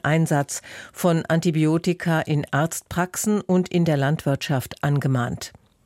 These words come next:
Es gebe bereits Resistenzen gegen sehr viele Antibiotika und ihre Zahl nehme schneller zu, als neue Antibiotika entwickelt würden,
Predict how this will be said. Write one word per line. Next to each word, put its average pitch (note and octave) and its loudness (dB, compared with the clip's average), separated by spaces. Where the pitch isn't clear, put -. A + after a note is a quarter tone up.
Es - -2
gebe G3 2
bereits F#3 0
Resistenzen E3+ 2
gegen C#3+ 0
sehr E3 2
viele F3+ 0
Antibiotika C#3+ 0
und C3+ -2
ihre C#3 -2
Zahl D#3 0
nehme D3+ 0
schneller F#3+ 0
zu, G#3 -4
als F#3 -2
neue F3+ 4
Antibiotika F3 0
entwickelt E3+ -2
würden, C#3 0